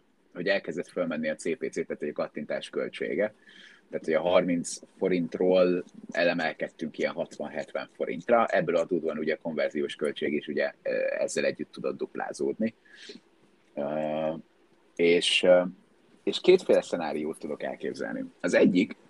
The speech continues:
hogy, ö, elértem a teljes közönségemet, és, ö, és már nem olyan hatékony ez az egy videó, amit, amivel hirdettem.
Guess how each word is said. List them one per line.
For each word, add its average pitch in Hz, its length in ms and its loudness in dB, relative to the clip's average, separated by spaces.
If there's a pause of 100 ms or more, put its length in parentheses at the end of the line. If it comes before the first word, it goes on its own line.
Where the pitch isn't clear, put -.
(140)
hogy, 90 480 2
ö, 92 120 4 (600)
elértem 120 420 6
a 95 100 -6
teljes 92 360 -2
közönségemet, 69 880 -8 (200)
és, 78 480 -4
ö, 80 180 -2 (1400)
és - 240 -4
már 82 220 -2
nem 87 120 -2
olyan 76 240 2
hatékony 78 520 -4
ez 71 120 -6
az 76 120 -4
egy 69 180 0
videó, 67 340 0
amit, 69 360 -6
amivel 69 360 -2
hirdettem. 73 760 -4